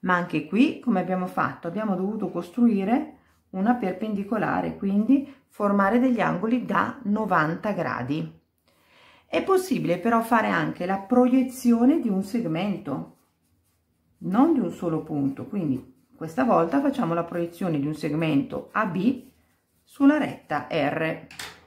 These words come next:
Ridisegniamo allora la retta, questa volta la faccio inclinata nell'altro senso.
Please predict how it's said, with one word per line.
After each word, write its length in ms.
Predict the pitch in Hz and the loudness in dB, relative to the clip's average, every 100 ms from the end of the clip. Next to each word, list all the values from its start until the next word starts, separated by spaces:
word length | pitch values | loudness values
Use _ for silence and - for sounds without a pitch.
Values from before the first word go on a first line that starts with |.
| _ - _ _ _ _ _ _ _ | _ -20 _ _ _ _ _ _ _
Ridisegniamo 840 | 156 190 208 220 233 233 190 202 | -4 -2 -2 2 4 4 2 0
allora 320 | 214 190 180 185 | 0 0 2 2
la 120 | 190 | 2
retta, 640 | 170 160 - 175 175 180 - _ _ _ _ _ | 0 -4 -8 -6 -6 -10 -18 _ _ _ _ _
questa 280 | - - 185 | -12 -6 -4
volta 280 | 147 143 | -2 0
la 60 | 185 | -2
faccio 300 | 156 147 170 | -2 -6 -6
inclinata 500 | 156 170 151 139 170 | -6 -4 -2 -2 -4
nell'altro 460 | 151 - 139 - - | -2 -2 -2 -6 -12
senso. 640 | - - - - - | -14 -18 -20 -20 -20